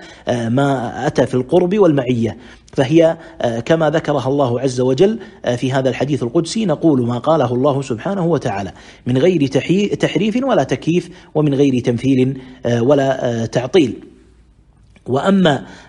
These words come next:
ما تؤول إليه أو ما هو معناه وما يفسر به، آه، فإنها هرولة،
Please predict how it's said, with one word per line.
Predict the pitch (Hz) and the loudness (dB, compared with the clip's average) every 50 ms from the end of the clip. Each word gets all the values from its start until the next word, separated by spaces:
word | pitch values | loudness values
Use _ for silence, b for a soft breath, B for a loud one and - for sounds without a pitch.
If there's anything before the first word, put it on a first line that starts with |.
| B - | B 0
ما | 131 143 156 147 | 2 2 4 2
تؤول | 135 - 156 143 151 180 180 170 165 | 2 0 0 2 4 4 4 6 4
إليه | 147 135 151 147 160 151 131 120 151 156 | 4 2 2 4 4 4 2 2 0 2
أو | 151 139 131 | 4 4 4
ما | 123 139 170 180 | 4 2 2 2
هو | 156 165 170 170 | 2 4 4 4
معناه | 156 156 156 135 147 170 165 143 117 127 | 4 2 2 2 2 2 2 0 0 -2
وما | 127 123 127 131 156 185 | -2 -2 -2 -2 0 0
يفسر | 185 175 170 170 - 190 - - - 170 170 175 | 2 2 2 2 0 -2 -2 -2 -2 -2 0 0
به، | 170 180 160 175 202 196 B B B B B B B - | 0 0 0 0 -2 -4 B B B B B B B -4
آه، | 127 127 | -4 -2
فإنها | 123 147 135 175 175 160 151 143 131 117 131 123 117 113 117 143 | -2 -2 -2 0 0 0 0 0 0 0 0 -2 -2 -2 0 0
هرولة، | 165 165 156 165 160 156 156 - 175 185 | 2 2 2 2 2 2 0 0 -2 -4